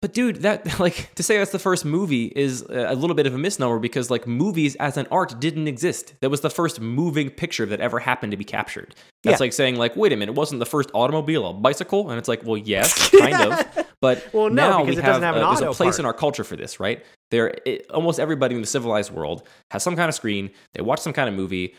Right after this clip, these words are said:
Speaker 1: They buy it on some kind of store. They watch them on their phone. Uh,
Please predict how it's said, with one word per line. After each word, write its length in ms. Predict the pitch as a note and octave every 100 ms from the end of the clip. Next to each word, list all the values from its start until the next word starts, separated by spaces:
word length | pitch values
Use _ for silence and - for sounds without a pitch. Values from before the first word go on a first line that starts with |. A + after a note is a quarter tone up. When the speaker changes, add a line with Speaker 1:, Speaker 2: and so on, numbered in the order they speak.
| _
Speaker 1:
They 120 | - F2
buy 260 | F2 G#2
it 60 | A#2
on 100 | A2+
some 100 | B2
kind 160 | A#2
of 60 | G2+
store. 300 | - D#3 C#3+
They 80 | A2
watch 180 | F#2+ G2
them 80 | F#2+
on 80 |
their 80 | D#2+
phone. 480 | - E3 C#3+ C3+ C3 -
Uh, 280 | F#2 E2+